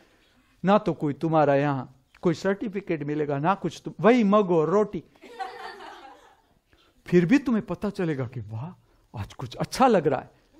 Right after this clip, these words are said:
मजा आ रहा है, आज कंटाड़ा नहीं आ रहा है। कंटाड़े से उज्जवल नहीं भागेगा गांधीनगर,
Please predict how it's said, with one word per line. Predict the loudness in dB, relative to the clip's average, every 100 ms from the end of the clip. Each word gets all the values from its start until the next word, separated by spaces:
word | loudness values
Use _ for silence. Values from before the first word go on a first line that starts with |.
| -2
मजा | 2 2
आ | 2
रहा | 0
है, | -4 -12 _ -8
आज | -2
कंटाड़ा | 0 4 6 6
नहीं | 4 2
आ | 2
रहा | 0 -4
है। | -14 _ _
कंटाड़े | 2 6 6 6
से | 2 -2
उज्जवल | -4 0 -2
नहीं | 0 -2
भागेगा | 2 2 2 0 0
गांधीनगर, | 0 2 2 2 -6